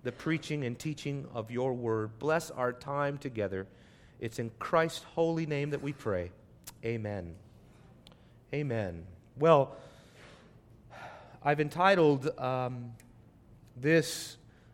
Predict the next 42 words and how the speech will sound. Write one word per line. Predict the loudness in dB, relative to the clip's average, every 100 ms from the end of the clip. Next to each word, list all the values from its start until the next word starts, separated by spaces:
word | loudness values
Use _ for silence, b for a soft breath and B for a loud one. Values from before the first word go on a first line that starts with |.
| b
uh, | -12 -10
whole | -4 -2 -2
passage | -2 0 0 -2 -6
here | -4 -2 0 0
really | 0 2 2
a |
series | 0 -2 -2 -2 -4
of | -8
studies. | -8 -2 0 0 -6 -8 -14 -18 b b b b b b
We're | 4 6
only | 6 6
gonna | 6
be | 6
looking | 6 4 2
at | 0 0
part | 2 8 8 8
one | 2 2 4
of | 2
what | 4
I've | 4 2
called | 2 6 8 6 2 B B B B
the | 2
God | 6 6 6 6
of | 4
comfort | 0 0 4 2 2
in | 0
a | 0
world | 0 2 4 2
of | -2 -8
pain. | -4 0 0 0 -4 -8 -14 -20 b b b b
That's | -2 0 2
really | 4 6 6
what | 6 4
we | 0 -2
have | -2 0 2 2
before | -2 -6 0 4 4
us | 2
in | -6
verses | -6 -6 -6
three | -8 -4 -2
to | 0
eleven. | 0 4 4 4 0